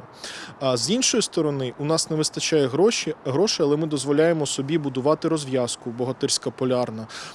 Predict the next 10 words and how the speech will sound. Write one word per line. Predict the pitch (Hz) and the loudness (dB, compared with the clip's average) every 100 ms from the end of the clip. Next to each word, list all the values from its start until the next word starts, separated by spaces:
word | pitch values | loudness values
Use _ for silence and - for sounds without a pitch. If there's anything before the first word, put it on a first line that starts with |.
| - | -4
от, | 135 120 | -2 0
або, | 127 127 156 160 143 143 131 | 0 4 6 8 6 4 0
е, | |
Шулявську | - 160 139 135 - 135 | 2 4 4 4 0 0
розв'язку | 131 120 123 117 - - 120 123 | -2 -2 -2 -2 -4 -6 -6 -4
і | 139 | -4
так | 143 123 | -2 -2
далі. | 120 110 107 107 - - - | -2 -2 -4 -10 -16 -18 0
Тобто, | 147 - 151 143 139 - | 0 2 6 6 4 0
е, | 135 131 131 | 0 2 0